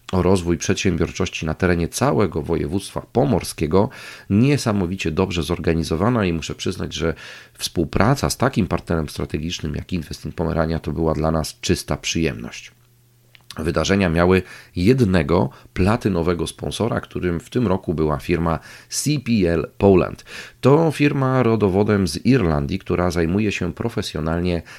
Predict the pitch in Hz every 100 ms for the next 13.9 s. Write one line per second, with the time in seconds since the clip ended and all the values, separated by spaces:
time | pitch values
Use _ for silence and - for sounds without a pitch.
0 | - 90 117 131 98 95 87 - 95 98
1 | 104 98 - - 87 95 98 87 - 135
2 | 135 123 120 98 107 143 87 90 82 76
3 | 87 - 85 78 - - - - 104 82
4 | 76 76 - 107 90 - - _ - -
5 | 160 101 67 - - 80 87 107 120 90
6 | 76 73 92 135 196 131 82 80 73 -
7 | 64 - 82 73 69 - 76 - 76 80
8 | 78 95 80 - 82 71 - - - -
9 | 92 95 127 160 - 233 147 117 - -
10 | 107 113 139 - - - 95 - 92 78
11 | 98 85 76 85 - 80 85 85 82 78
12 | 80 80 - 98 - 71 73 69 95 135
13 | 107 95 - 71 71 78 - 78